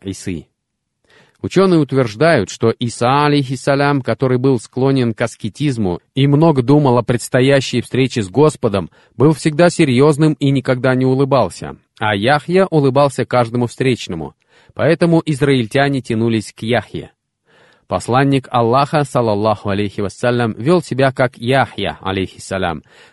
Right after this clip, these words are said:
наказывая своим сподвижникам, которых посылал для призыва и обучения людей:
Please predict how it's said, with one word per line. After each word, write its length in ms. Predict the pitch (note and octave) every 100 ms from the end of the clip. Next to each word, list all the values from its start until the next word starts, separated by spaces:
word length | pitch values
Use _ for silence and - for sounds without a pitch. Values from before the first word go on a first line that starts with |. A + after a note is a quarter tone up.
| -
наказывая 640 | C3 C3 D#3 D3+ C#3+ C#3+
своим 320 | B2+ C3+ C3+
сподвижникам, 880 | B2 - C#3 D3 C3 A#2 - G2 E2 -
которых 400 | G#2 A2+ A#2+ G#2
посылал 440 | A2+ - A2+ A2+
для 220 | F#2+ G#2+
призыва 520 | A2+ A#2 G2 A2 C3+ A2+
и 180 | A2+
обучения 540 | A2+ G#2+ A2 A#2+ A2 A2
людей: 380 | B2 A#2+ G2